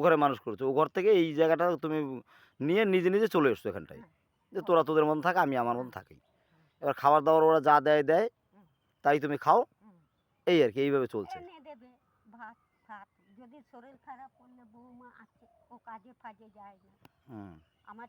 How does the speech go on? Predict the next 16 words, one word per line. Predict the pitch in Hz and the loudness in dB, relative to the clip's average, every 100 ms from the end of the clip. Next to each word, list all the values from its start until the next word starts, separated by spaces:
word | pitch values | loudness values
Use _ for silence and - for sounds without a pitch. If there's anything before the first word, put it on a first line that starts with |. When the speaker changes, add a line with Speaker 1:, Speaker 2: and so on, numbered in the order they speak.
| _ | _
Speaker 2:
ছেলেটা | 233 233 226 220 - | -20 -20 -20 -20 -20
কাজে | 214 220 226 | -20 -20 _
কাজ | 214 202 _ _ | -20 -20 _ _
করে, | 208 220 294 _ _ _ _ _ _ _ _ _ _ _ _ _ _ | -20 _ _ _ _ _ _ _ _ _ _ _ _ _ _ _ _
আর | 185 190 185 180 202 196 | -20 -20 -20 -20 -20 -20
নাতিগুলো, | 226 240 - 254 226 240 233 185 _ _ - | -20 -20 -20 -20 -20 -20 -20 _ _ _ -20
একটা | 214 _ 233 | -20 _ -20
নাতি | 240 226 247 214 | -20 -20 -20 -20
বাইরে | 247 226 233 _ | -18 -18 -20 _
থাকে, | 220 _ 247 _ - | -20 _ _ _ -20
Speaker 1:
হুম। | 120 95 - _ _ | -18 -18 -20 _ _
Speaker 2:
আর | 208 208 202 | -20 -20 -20
একটা | 233 220 _ 240 233 214 247 | -20 -20 _ -18 -18 -18 _
স্টেশনে | _ _ 269 - 247 226 226 | _ _ -20 -20 -20 -20 -20
থাকে, | 233 208 208 226 _ _ _ | -20 -20 _ _ _ _ _
Speaker 1:
হুম। | - 98 | -20 -20